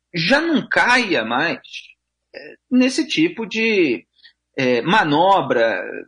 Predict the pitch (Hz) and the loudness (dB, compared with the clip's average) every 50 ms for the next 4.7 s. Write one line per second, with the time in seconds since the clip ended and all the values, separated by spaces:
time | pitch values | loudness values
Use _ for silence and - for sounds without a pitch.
0 | _ - - - 202 202 - - 165 165 196 208 190 170 147 131 127 123 - 135 | _ -8 -4 -2 -2 -2 0 0 2 4 4 4 4 4 2 0 -2 -2 -2 -2
1 | 113 110 107 107 110 120 131 147 175 175 220 208 180 180 185 175 180 190 190 - | 0 0 0 0 -2 -4 -2 -2 -2 0 0 0 0 -2 -4 -2 -2 -2 -2 -2
2 | - 220 190 165 165 165 147 127 117 135 156 - 170 - - _ - - 202 208 | -2 -2 0 0 2 2 0 0 0 -2 -2 -2 -2 -4 -4 _ -4 -4 -4 -4
3 | - 202 165 170 180 - - - - 254 269 262 - - 143 - - 135 147 147 | -4 -4 -4 -4 -4 -4 -4 -2 0 0 0 0 -2 -4 -4 -2 0 0 2 2
4 | 151 160 147 151 - 147 135 127 131 127 123 113 104 | 2 0 0 0 0 0 2 2 2 2 0 0 -2